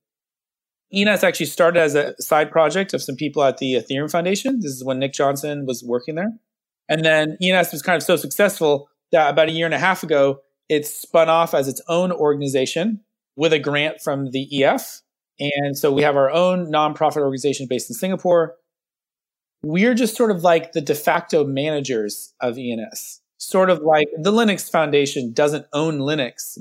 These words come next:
but they're just sort of like the de facto managers of it, right? And that's our relationship to E N S. So, like, if we blew up and went away,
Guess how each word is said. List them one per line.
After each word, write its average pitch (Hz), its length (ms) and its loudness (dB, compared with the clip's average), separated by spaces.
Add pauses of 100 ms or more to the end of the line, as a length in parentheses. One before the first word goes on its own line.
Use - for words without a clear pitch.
but 139 160 2
they're 214 100 0
just 208 180 -2
sort 170 140 2
of 147 60 0
like 139 180 2
the 147 80 2
de 143 100 0
facto 139 400 0
managers 117 480 -4
of 98 100 -4
it, - 180 -20
right? 120 220 0 (580)
And 143 440 -2 (220)
that's 165 180 2
our 165 120 4
relationship 147 420 0
to - 60 -10
E 143 80 -6
N 135 80 0
S. 131 300 -2 (1000)
So, 196 140 2
like, 190 180 6
if 170 100 4
we 185 560 2 (160)
blew 165 380 0
up 170 160 4
and 151 100 -4
went 160 160 2
away, 147 380 2